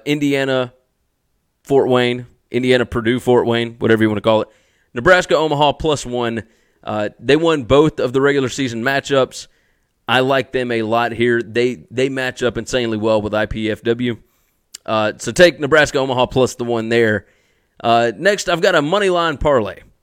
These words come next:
Take Central Michigan, number eight seventy, Hofstra, number eight seventy-eight, and Wofford, number eight ninety-four. That's minus one fifteen, so you bet a hundred fifteen bucks to win a hundred. There you go.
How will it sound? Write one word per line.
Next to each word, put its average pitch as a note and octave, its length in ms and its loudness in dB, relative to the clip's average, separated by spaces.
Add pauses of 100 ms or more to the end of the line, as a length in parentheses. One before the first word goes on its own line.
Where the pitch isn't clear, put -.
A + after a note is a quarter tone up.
(680)
Take C3+ 200 2
Central G#3+ 340 -4
Michigan, F#3 440 0 (380)
number B2 200 0
eight D#3 180 4
seventy, B2 480 0 (540)
Hofstra, D#3 520 2
number B2+ 240 -2
eight C#3 220 2
seventy-eight, B2+ 760 0 (380)
and A#2+ 180 0
Wofford, C3+ 440 0
number B2 320 -2
eight C3+ 200 0
ninety-four. C#3 680 -4 (320)
That's A#2 200 -4
minus C#3+ 480 -2
one D3 220 0
fifteen, D3+ 540 -4
so A#2 540 0 (260)
you A#2 100 -6
bet B2+ 140 4
a A#2+ 40 0
hundred B2+ 200 -4
fifteen B2 400 -6
bucks B2 240 0
to B2 80 -2
win A#2 100 -2
a G#2+ 60 -2
hundred. D3 300 -4 (580)
There A#2 120 0
you A#2+ 120 0
go. B2 240 2